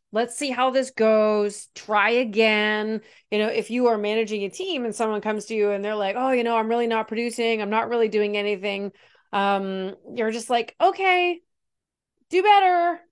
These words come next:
right? Because you don't want to hurt their feelings.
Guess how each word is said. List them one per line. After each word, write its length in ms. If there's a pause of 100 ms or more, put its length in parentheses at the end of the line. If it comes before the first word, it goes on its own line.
(260)
right? 300
Because 320
you 60
don't 140
want 120
to 40
hurt 200
their 120
feelings. 720